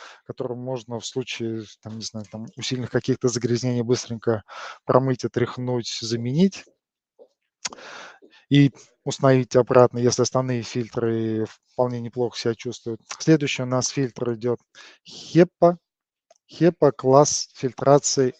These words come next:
H тринадцать. Это довольно-таки высокий класс фильтрации.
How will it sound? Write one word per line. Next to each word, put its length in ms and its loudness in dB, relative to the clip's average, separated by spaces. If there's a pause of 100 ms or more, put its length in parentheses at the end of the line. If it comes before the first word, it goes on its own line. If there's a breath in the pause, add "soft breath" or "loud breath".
H 280 -6
тринадцать. 560 -4
Это 200 2
довольно-таки 380 -2
высокий 400 -4
класс 280 0
фильтрации. 640 0